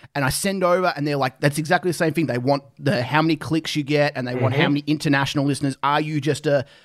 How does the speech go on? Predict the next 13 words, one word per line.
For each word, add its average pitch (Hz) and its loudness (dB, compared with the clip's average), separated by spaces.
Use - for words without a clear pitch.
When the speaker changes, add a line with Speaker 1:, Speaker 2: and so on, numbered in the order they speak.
Speaker 1:
a 151 0
domestic 147 0
podcast 147 2
or 139 -4
a 120 -6
Speaker 2:
Yeah. 117 4
Speaker 1:
domestic 143 -4
publication?" 147 0
I'm 151 2
just 170 -4
like, 180 0
"Fucking 208 -4
hell." 160 2